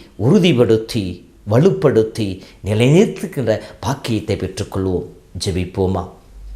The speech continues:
அன்பின் ஆண்டவரே, புனித மார்க்கனுடைய விழாவை சிறப்பிக்கிற நாளிலே நாங்களும் அவருக்கு இருந்த அந்த ஆர்வத்தோடு உடைய நற்செய்தியை விரும்பி தேடவும், தேடி அதை அனுபவிக்கவும்,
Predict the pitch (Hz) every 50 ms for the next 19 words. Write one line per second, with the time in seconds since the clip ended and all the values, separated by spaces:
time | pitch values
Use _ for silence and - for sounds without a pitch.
0 | - - - - - - 107 95 95 85 92 87 90 90 92 95 92 101 98 104
1 | 107 110 127 - - - - - _ _ _ _ - - _ - - - - -
2 | - 127 123 113 101 104 120 123 - - 127 123 120 117 113 123 123 127 131 143
3 | 139 143 139 - - 160 185 - - - 160 - 185 170 123 95 90 87 95 95
4 | 98 92 92 82 - - - - - - - _ - - _ - _ _ - _
5 | - - 101 98 101 110 113 107 113 110 104 92 87 82 - - - - - _
6 | _ - 107 120 120 143 147 151 - - - 156 160 165 196 196 202 190 220 190
7 | 151 - - 110 123 127 127 127 127 - 139 139 135 120 110 110 - - - -
8 | - - 104 98 92 98 117 113 - - - 151 131 120 113 110 107 104 98 92
9 | - - - - - - 101 117 135 147 185 185 185 180 190 - - - - 110
10 | 104 101 107 120 139 170 185 180 - - - - - - - - - - - -
11 | - - - 165 160 175 196 208 202 220 226 220 - 123 123 107 120 127 - 110
12 | 135 233 240 220 185 143 139 127 - - 123 107